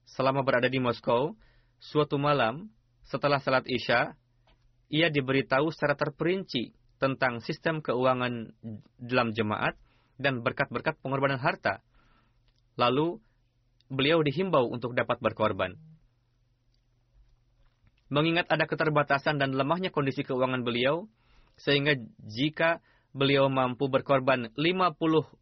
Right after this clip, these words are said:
rubal saja, itu pun sudah luar biasa bagi beliau. Keesokan harinya, setelah salat subuh, beliau membayar canda tahrik jadid sebesar dua ribu rubal dan wakfi jadid juga. Ia mengatakan,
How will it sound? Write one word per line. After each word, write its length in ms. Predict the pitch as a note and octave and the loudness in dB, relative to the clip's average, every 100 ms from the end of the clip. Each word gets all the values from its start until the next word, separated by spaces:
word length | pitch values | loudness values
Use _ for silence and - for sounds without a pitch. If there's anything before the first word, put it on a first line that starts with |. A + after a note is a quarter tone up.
| - | 0
rubal 480 | F3 D#3 D3 C3 | 2 4 4 4
saja, 480 | - A#2+ G2+ D3 D#3+ - _ F3+ | 2 0 2 2 2 -2 _ -4
itu 240 | - D#3+ | -2 0
pun 240 | A#3 G3+ | 2 2
sudah 200 | D3 B2+ A2 | 2 0 2
luar 240 | G#2 G#2 | 2 0
biasa 480 | G2 G2 F#2 F#2 F#2 _ | 2 0 0 -4 -6 _
bagi 240 | A2 G#2 | -2 -2
beliau. 400 | F#2 G2 F#2+ F2+ - _ _ _ _ _ _ _ _ _ _ _ _ _ | -2 -4 -4 -6 -12 _ _ _ _ _ _ _ _ _ _ _ _ _
Keesokan 480 | D#3 D3 D#3+ E3+ D#3+ | -2 0 0 0 0
harinya, 560 | D#3 E3+ F#3+ A2+ G2+ - | 0 0 -2 -4 -4 -8
setelah 320 | A#2+ C3+ B2+ | -6 -2 -2
salat 240 | C3+ B2+ - | 0 0 0
subuh, 400 | A#2+ C3 D#3 - _ _ _ _ | -4 -2 -4 -6 _ _ _ _
beliau 320 | - C3 D3 D#3 | -4 2 2 2
membayar 320 | C3+ B2+ C3 | 2 2 2
canda 400 | - C3+ C#3 D#3 | 0 0 0 -2
tahrik 240 | C3 C3 | -2 0
jadid 240 | A#2 C#3+ D3 | 0 -2 -2
sebesar 400 | B2+ A#2+ D3+ A#2+ | -4 0 -2 -2
dua 400 | G#2+ C3 E3+ E3+ | -2 2 2 2
ribu 240 | D#3 D3 | 0 0
rubal 480 | C#3+ B2 C3+ A2 G2 - _ _ _ - | 0 4 4 2 -2 -14 _ _ _ -4
dan 240 | D3 C#3 B2 | 0 2 0
wakfi 240 | A#2+ B2+ | 0 0
jadid 320 | A2 G#2+ G#2+ | 0 0 -2
juga. 320 | G2 F#2 G2 - _ _ _ _ _ | -4 -6 -8 -10 _ _ _ _ _
Ia 160 | - C#3+ | -2 0
mengatakan, 640 | C#3+ B2+ B2 A#2+ D#3 F3 | 0 -2 -2 -2 -2 -4